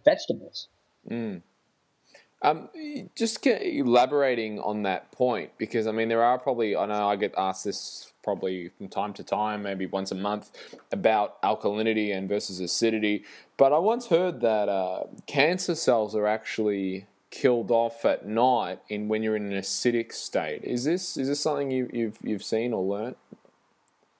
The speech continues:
Speaker 1: I, you know, I hear, I, I'll tell you, to be honest with you, I hear so many conflicting stories about cancer cells. I, you know,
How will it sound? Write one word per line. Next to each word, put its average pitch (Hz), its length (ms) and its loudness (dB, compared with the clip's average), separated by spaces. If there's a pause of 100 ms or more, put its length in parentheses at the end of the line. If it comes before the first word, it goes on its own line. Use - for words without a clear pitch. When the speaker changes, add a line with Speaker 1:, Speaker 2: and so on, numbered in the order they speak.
(1040)
Speaker 1:
I, 160 120 6
you 170 380 2
know, 185 140 6
I 165 200 2
hear, 170 400 2
I, 131 160 4
I'll 139 140 2
tell 156 140 6
you, 143 80 2
to - 60 0
be 139 120 2
honest 135 220 2
with 131 80 0
you, 123 100 8
I 131 60 4
hear 147 180 2
so 175 400 4
many 170 240 2
conflicting 147 540 2
stories 131 440 2
about 113 320 2 (120)
cancer 131 360 4
cells. 107 400 4 (600)
I, 131 100 4
you 151 100 6
know, 165 320 4